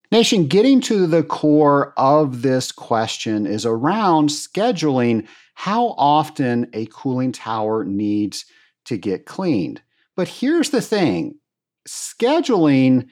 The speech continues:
deals with a bunch of unknowns. We just don't know how dirty that tower's going to get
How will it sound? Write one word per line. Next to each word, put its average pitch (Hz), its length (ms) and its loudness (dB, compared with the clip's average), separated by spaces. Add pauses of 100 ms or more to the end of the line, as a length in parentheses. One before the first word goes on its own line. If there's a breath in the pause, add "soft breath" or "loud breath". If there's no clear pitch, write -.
(520 soft breath)
deals 175 680 4
with 143 680 0 (520)
a 120 120 -4
bunch 113 520 -4
of 202 140 -2
unknowns. 135 880 -2
We 147 520 0
just 160 720 0
don't 135 500 0
know 127 640 2 (340 soft breath)
how 165 440 0
dirty 147 480 0
that 127 340 0
tower's 127 640 -2
going 117 460 -2
to 113 240 -8
get 113 800 -2